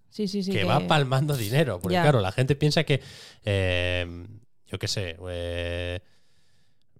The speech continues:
Speaker 2: eh, C Tangana, eh, Rosalía, eh, a-, joder, gente que se dedica a producir este tipo de cosas, que su dinero es infinito, y no.
Speaker 1: No, que va, claro.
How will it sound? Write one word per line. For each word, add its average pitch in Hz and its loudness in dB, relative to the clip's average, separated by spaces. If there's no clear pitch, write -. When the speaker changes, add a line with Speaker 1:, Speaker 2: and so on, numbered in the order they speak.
Speaker 2:
eh, 92 0
C 107 2
Tangana, 107 2
eh, 104 -2
Rosalía, 101 0
eh, 98 0
a-, 104 -6
joder, 104 -2
gente 117 0
que 117 0
se - 0
dedica 113 2
a 107 0
producir 104 4
este 113 -2
tipo 117 2
de 107 0
cosas, 127 2
que - -4
su - -2
dinero 98 2
es - 0
infinito, 113 0
y 85 -8
no. 113 2
Speaker 1:
No, 170 0
que 156 -6
va, 160 -8
claro. 165 -6